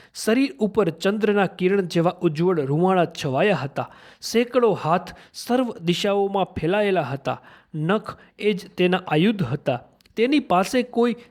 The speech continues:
જઈ શકતું ન હતું અને તે સ્વરૂપે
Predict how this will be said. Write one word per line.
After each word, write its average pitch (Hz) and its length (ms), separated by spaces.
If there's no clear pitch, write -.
જઈ 175 300
શકતું 208 480
ન 156 100
હતું 147 480
અને 156 200
તે 180 220
સ્વરૂપે 185 640